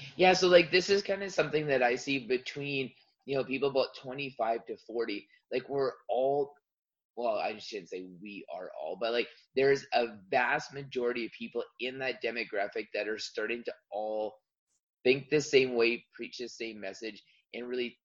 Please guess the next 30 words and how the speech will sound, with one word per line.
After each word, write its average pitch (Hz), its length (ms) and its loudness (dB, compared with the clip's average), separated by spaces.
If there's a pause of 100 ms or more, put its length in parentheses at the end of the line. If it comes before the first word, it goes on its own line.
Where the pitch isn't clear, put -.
(160)
tote 131 160 -4 (140)
this - 260 -8
same 95 340 -8
line. 92 380 -6 (400)
Like, 110 260 4 (280)
do 127 80 -4
you 139 240 4
feel 139 420 4
like 139 200 4
there's 123 260 6
a 107 240 4
big 120 240 -6
transition 110 640 -10
starting 113 380 -8
to 107 80 -14
happen 107 420 -12
in 107 180 -10
life 95 220 -6 (100)
where, 104 220 -4 (280)
where 117 100 -6
they 117 40 -2
say, 113 220 0
"Okay, 110 220 -4
like, 110 200 -2
we 117 200 -2
need 131 240 0
to 120 80 6
actually 110 260 0
take 104 240 -2
life 90 500 -2